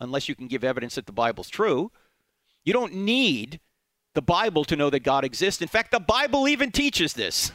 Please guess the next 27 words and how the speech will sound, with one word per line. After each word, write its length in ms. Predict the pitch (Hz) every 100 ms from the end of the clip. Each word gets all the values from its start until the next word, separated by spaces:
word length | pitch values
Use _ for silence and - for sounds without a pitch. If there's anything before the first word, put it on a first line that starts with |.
| -
<laughs> 120 | -
I 80 | -
mean, 120 | 175 -
Paul 240 | 175 196
says, 340 | - 175 170 - - - -
"God's 280 | 170 190 185
invisible 540 | 156 190 180 196 190
qualities 500 | 180 185 180 175 165
are 80 | 170
clearly 440 | - 180 180 170
seen 360 | 151 165 160 160
so 180 | - 139
that 220 | 135 127 - -
men 260 | 135 180 196
are 80 | 170
without 320 | 151 143 127
excuse." 720 | - - 107 85 - - - _ -
They 140 | 160
know 180 | 165 160
that 160 | 127
God 240 | - 90 76
exists. 460 | 78 - - -
They 120 | - 147
know 140 | 165
there's 200 | 147 -
a 40 |
creator. 560 | - - 98 85 -